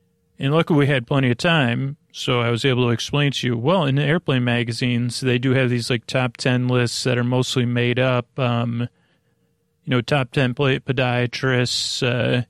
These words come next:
top ten tanning beds, uh, in the U S, um,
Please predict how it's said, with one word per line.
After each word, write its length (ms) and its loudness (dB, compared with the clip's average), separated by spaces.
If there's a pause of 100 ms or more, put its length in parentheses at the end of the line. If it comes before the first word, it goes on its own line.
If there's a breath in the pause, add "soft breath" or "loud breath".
(520)
top 240 -2
ten 260 2
tanning 460 0
beds, 600 0
uh, 60 -4
in 880 -2
the 80 0
U 300 4
S, 540 0
um, 520 -2